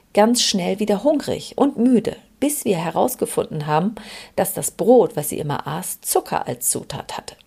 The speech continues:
Erst als sie welches aß, was ohne Zucker war,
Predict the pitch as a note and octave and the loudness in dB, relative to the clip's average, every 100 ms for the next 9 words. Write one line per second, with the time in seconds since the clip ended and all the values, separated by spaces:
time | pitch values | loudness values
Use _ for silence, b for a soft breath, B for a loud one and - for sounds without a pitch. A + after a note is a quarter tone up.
0 | _ _ _ _ _ _ - A#3+ B3 - | _ _ _ _ _ _ 4 6 4 0
1 | G#3+ G#3+ G#3+ G3 G3+ G3 - - F#3+ A3 | -2 -2 0 0 0 -4 -4 0 0 0
2 | - F#3+ - A#3+ C4 F3+ - - D3+ D3+ | -4 -6 0 2 2 0 -4 -4 -4 -2
3 | D#3+ | -2